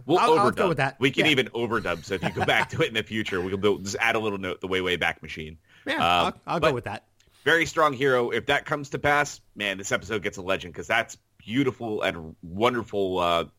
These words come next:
Speaker 1: uh, misdirection. So
Speaker 2: If
Speaker 1: so
Speaker 2: it, if in, if in fact I am right, we
Speaker 1: if
Speaker 2: don't
Speaker 1: you
Speaker 2: know
Speaker 1: are
Speaker 2: yet.
Speaker 1: right,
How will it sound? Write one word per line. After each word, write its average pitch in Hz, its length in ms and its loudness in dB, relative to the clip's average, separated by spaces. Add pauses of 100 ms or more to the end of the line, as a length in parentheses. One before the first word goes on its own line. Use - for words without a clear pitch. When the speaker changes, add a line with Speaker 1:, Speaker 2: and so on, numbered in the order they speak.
(180)
Speaker 1:
uh, 87 260 2 (160)
misdirection. 92 680 -4
So 76 300 -6 (560)
Speaker 2:
If 220 180 2
Speaker 1:
so 196 180 4
Speaker 2:
it, - 60 0
if 208 320 0
in, 180 320 2 (280)
if 208 240 -2
in 185 120 0
fact 143 320 -2
I 143 100 2
am 127 160 -2
right, 110 440 -4 (140)
we 139 140 0
Speaker 1:
if 151 60 6
Speaker 2:
don't 151 160 2
Speaker 1:
you 170 80 6
Speaker 2:
know 160 80 6
Speaker 1:
are 147 100 6
Speaker 2:
yet. 135 80 0
Speaker 1:
right, 107 220 0